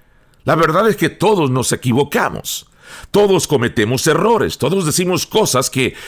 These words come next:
no queremos decir y, y, y queremos decir cosas que no decimos. La carne nos hace tropezar,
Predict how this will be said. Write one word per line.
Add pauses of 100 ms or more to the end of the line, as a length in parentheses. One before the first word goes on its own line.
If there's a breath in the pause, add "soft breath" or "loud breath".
(180 loud breath)
no
queremos
decir
y,
y,
y
queremos
decir
cosas
que
no
decimos.
La
carne
nos
hace
tropezar,